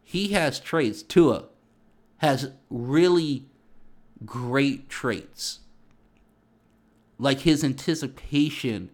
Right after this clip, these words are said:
is so good that he's going to throw people open in the N F L. And I understand that we got a small sample size and it wasn't great, okay?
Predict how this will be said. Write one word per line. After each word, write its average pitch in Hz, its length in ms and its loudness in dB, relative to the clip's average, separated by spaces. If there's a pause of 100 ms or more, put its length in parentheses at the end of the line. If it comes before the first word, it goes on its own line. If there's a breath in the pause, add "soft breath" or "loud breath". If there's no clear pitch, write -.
(500)
is 135 180 -2
so 139 760 2 (140)
good 113 400 0 (640)
that 123 480 0 (220)
he's 185 320 -2
going 170 300 -2
to 160 120 -4
throw 135 400 0
people 139 500 -2
open 120 500 0 (600)
in 135 140 2
the 127 160 -4
N 127 140 -2
F 113 140 -4 (100)
L. 117 340 -4 (180)
And 131 120 0
I 143 100 4
understand 151 480 -2
that 123 80 -2
we 135 140 0
got 135 160 2
a 107 40 -6
small 139 520 2
sample 143 340 -2
size 135 520 0 (140)
and 127 140 -2
it - 140 -8
wasn't 127 420 0
great, 113 380 -4 (600)
okay? 117 460 -2